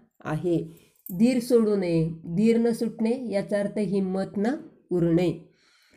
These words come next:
त्याचबरोबर सारी म्हणजे सर्व. पुन्हा एकदा पहा या कडव्याविषयी की कवयित्री असे म्हणतायत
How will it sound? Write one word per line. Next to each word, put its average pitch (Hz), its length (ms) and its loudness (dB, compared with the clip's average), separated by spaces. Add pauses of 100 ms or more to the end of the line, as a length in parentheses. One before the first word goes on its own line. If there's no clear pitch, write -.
(240)
त्याचबरोबर 220 580 0
सारी 202 440 0
म्हणजे 196 360 0 (460)
सर्व. 156 340 0 (600)
पुन्हा 214 220 4
एकदा 214 240 -2
पहा 214 320 -4 (440)
या 202 140 2
कडव्याविषयी 185 920 -2 (420)
की 214 60 -4
कवयित्री 240 600 4
असे 240 280 -2
म्हणतायत 185 500 -4